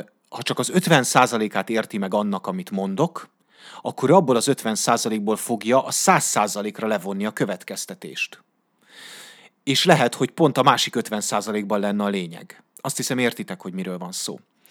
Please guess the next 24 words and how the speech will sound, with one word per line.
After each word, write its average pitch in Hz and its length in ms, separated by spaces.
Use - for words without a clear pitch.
Tehát, 120 180
hogy 117 100
csak - 240
úgy 165 100
tudunk 120 300
a 107 40
társadalmi 113 500
kérdésekről 104 720
beszélni 95 640
a 101 100
mai 120 200
magyar 104 340
társadalomban, 160 720
hogyha 139 220
figyelembe 107 440
vesszük 104 320
azt, 127 140
hogy 113 120
ma 135 120
milyen 151 240
állapotban 104 500
van 113 100
a 117 60
társadalom. 92 680